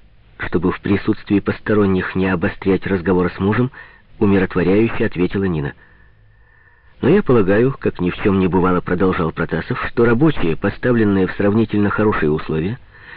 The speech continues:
будут работать и уже работают более продуктивно.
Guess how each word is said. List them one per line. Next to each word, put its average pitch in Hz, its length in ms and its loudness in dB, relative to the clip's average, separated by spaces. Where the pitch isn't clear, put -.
будут 131 460 2
работать 101 500 2
и 156 40 6
уже 98 460 4
работают 120 600 0
более 123 520 4
продуктивно. 67 680 -6